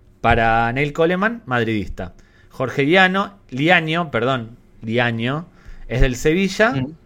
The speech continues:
Speaker 1: por tanto, es antimadridista. Si eres del Sevilla, tienes que ser antimadridista. José Félix Díaz, Real Madrid, madridista, y así con todos, hasta llegar", analizó también el golazo del gol,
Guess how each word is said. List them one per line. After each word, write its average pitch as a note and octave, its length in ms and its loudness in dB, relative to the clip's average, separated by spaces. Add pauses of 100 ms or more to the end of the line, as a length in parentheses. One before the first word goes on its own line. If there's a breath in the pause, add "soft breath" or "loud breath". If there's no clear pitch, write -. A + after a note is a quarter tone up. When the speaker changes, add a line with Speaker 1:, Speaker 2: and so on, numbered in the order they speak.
Speaker 1:
por B2 180 -4
tanto, D#3 600 -2
es C3 180 -6
antimadridista. C#3 920 -2 (640)
Si A2+ 140 -10
eres A#2 140 0
del A#2+ 120 -2
Sevilla, D3+ 380 -2
tienes B2 220 -6
que A#2 120 -8
ser A#2+ 160 -6
antimadridista. A2 840 0 (360 soft breath)
José D#3 340 -4
Félix F3+ 340 -2
Díaz, G#3+ 460 2 (140)
Real C3+ 160 -2
Madrid, E3+ 340 2
madridista, A#3+ 680 2 (340 loud breath)
y E3+ 120 -2
así F#3 260 0
con G#3 220 4
todos, A#2 480 2
hasta A#3+ 240 6
llegar", G#3+ 500 0
analizó C3 380 -2
también E3 240 0
el D3+ 80 4
golazo D3+ 320 2
del E3+ 120 0
gol, A3 320 2